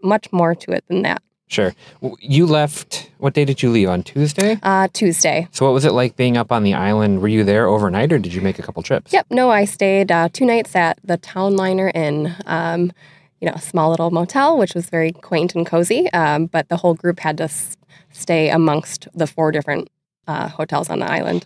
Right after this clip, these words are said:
Speaker 2: Mm-hmm.
Speaker 1: since, yeah, we're a big group.
Speaker 2: Right. I've only ever done day trips to the island. What's it like being up there for a couple of days in a row?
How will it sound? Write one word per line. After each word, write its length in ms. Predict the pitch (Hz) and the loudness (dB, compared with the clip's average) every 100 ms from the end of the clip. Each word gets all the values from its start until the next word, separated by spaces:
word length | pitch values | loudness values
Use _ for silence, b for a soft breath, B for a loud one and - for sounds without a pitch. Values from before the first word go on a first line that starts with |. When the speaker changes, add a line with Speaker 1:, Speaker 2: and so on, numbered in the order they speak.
| - | -2
Speaker 2:
Mm-hmm. 220 | - 202 202 _ | 0 0 -2 _
Speaker 1:
since, 500 | - - 139 - - _ _ | -14 -8 -8 -8 -20 _ _
yeah, 220 | - - - _ 170 | -8 -8 -10 _ -10
we're 100 | 156 | -8
a 40 | |
big 160 | 151 143 | -8 -6
group. 260 | 160 - _ _ | -6 -6 _ _
Speaker 2:
Right. 260 | 110 90 - b b - | -2 -2 -6 b b -2
I've 200 | 123 147 | 2 4
only 240 | 165 147 | 4 4
ever 400 | 131 123 117 113 | 4 4 4 4
done 260 | 104 110 104 | 2 2 2
day 220 | 101 107 | 4 2
trips 360 | 104 107 - - | 2 -2 -2 -4
to 100 | 95 | -2
the 160 | 90 | 0
island. 380 | 87 85 85 85 | 0 -2 -4 -2
What's 200 | 101 107 | -2 0
it 80 | 131 | 0
like 240 | 117 104 | 0 0
being 220 | - 104 104 | 0 2 2
up 120 | 104 - | -2 0
there 320 | 101 98 95 | 2 2 0
for 300 | - 90 90 | 0 0 2
a 80 | 87 | 0
couple 300 | - 101 92 | -4 -2 -2
of 80 | |
days 180 | 87 95 | 0 -2
in 80 | 127 | -2
a 40 | 160 | -4
row? 320 | 185 185 | -4 -6